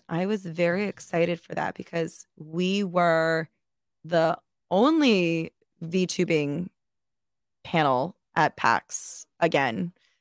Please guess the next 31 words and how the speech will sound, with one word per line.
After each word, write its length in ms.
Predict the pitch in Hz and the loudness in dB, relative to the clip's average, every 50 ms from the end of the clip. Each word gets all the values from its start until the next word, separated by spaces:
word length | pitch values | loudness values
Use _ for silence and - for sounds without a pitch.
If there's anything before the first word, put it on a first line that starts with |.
| _ _ - | _ _ 4
'Cause 140 | 240 214 196 | 6 8 10
last 380 | 233 254 285 339 320 - - | 12 12 12 10 8 4 4
year 240 | - 220 202 190 185 | 6 8 8 8 8
we 140 | 185 190 185 | 8 4 4
were 160 | 175 185 180 170 | 6 6 4 4
the 120 | 180 180 | 4 4
only 240 | 175 175 180 180 175 | 2 2 0 -2 -2
VTubing 460 | 165 175 170 170 - 170 170 175 170 | 0 -2 -2 0 -2 -2 -4 -4 -2
panel. 320 | 175 170 170 180 196 247 277 | 0 0 2 4 4 4 4
This 300 | 247 330 381 359 - - | 2 2 0 -2 -2 -4
year 180 | 247 233 202 196 | -4 -2 0 0
we 100 | 190 185 | 0 0
were 100 | 180 180 | 0 -2
the 100 | 180 175 | -2 -2
only 180 | 170 165 165 165 | -4 -4 -6 -6
VTubing 400 | - 175 - - 175 - 165 175 | -8 -10 -10 -12 -12 -12 -10 -10
panel. 280 | 170 - - 202 185 _ _ _ _ _ _ _ - | -10 -10 -10 -10 -14 _ _ _ _ _ _ _ -2
So 160 | - 220 214 | 0 2 6
this 260 | 196 247 262 - - | 6 6 6 6 4
one 240 | - 294 294 277 240 | 0 0 0 0 0
was 420 | 208 208 196 185 185 180 175 - | 2 4 6 6 4 4 0 -2
kind 240 | - - 190 185 190 | -6 -6 -4 -4 -2
of 100 | 175 185 | -2 -2
a, 40 | 175 | 0
like, 400 | 175 175 165 165 165 - - _ _ _ _ _ _ _ _ _ _ - | 0 2 2 0 0 -4 -10 _ _ _ _ _ _ _ _ _ _ 0
uh, 600 | 180 175 170 165 160 165 - 71 71 71 - - - - _ _ _ _ _ _ _ _ _ _ _ _ _ _ _ _ _ _ _ _ _ _ - 160 | 2 4 4 4 4 2 0 0 -2 -4 -6 -8 -12 -18 _ _ _ _ _ _ _ _ _ _ _ _ _ _ _ _ _ _ _ _ _ _ -18 -10
w-, 160 | - 226 - - | -6 0 4 6
I, 360 | 208 214 240 233 214 208 - - - - - | 8 8 6 4 0 -2 -6 -10 -6 0 4
I 200 | 202 220 220 208 | 4 6 6 4
named 480 | 202 196 196 202 214 240 247 254 240 277 | 2 0 2 2 2 2 2 2 2 6
it, 280 | 269 269 262 254 _ | 6 6 6 4 _